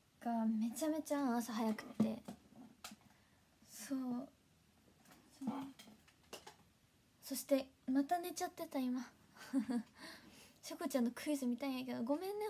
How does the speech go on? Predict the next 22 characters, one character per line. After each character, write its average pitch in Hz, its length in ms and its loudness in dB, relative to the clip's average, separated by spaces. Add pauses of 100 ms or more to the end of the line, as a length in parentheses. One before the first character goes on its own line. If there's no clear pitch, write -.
本 277 160 0
当 254 120 -4
に、 247 140 2
本 254 200 -2
当 254 100 -12
に。 247 180 -4 (840)
ご 285 60 -4
め 302 200 -6
ん 311 100 -16
ね。 330 200 -14 (1600)
ち - 120 -20
ょ - 20 -20
っ - 20 -20
と 269 120 0
明 262 40 2
日 277 300 0
が 254 140 -2
早 269 280 -2
す 269 160 -4
ぎ 262 140 -2
て。 247 140 -6
明 233 260 -4